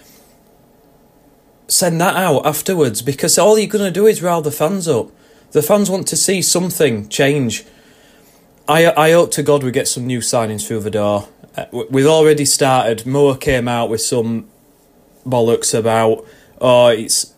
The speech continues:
we, we, we had a couple of, of targets, but for issues, nothing to do with Huddersfield Town, but issues are not coming up." We've heard all this before. We've heard this before, and then we've ended up getting to last day of the transfer window and getting nobody through the door.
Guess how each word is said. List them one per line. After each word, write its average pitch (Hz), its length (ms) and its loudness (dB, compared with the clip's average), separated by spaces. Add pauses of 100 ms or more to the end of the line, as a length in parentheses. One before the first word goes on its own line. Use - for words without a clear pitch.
we, 127 160 -6
we, 131 180 -6
we 131 360 -4
had 139 160 0
a 127 60 2
couple 143 400 0
of, 120 180 2
of 113 140 -8
targets, 117 400 -2
but 117 220 -4
for 127 180 -2
issues, 120 560 -2
nothing 131 300 -4
to - 120 -8
do 120 120 -2
with 113 100 0
Huddersfield 110 540 -2
Town, 110 260 -2
but 110 160 -6
issues 110 400 -6
are 107 60 0
not 110 200 -6
coming 110 280 -4
up." 107 80 -8
We've 147 120 2
heard 175 240 4
all 156 140 4
this 123 180 -2
before. 123 500 -2 (200)
We've 143 160 2
heard 156 220 4
this 135 120 -4
before, 120 520 -2 (200)
and 127 160 -2
then 131 120 0
we've 131 120 2
ended 139 280 2
up 123 160 0
getting 139 300 0
to 127 300 0 (280)
last 151 300 0
day 156 100 4
of 139 80 2
the 135 80 0
transfer 131 480 -2
window 110 500 -4 (840)
and 135 160 0
getting 127 240 2
nobody 131 440 2
through 127 200 -2
the 113 120 2
door. 120 320 0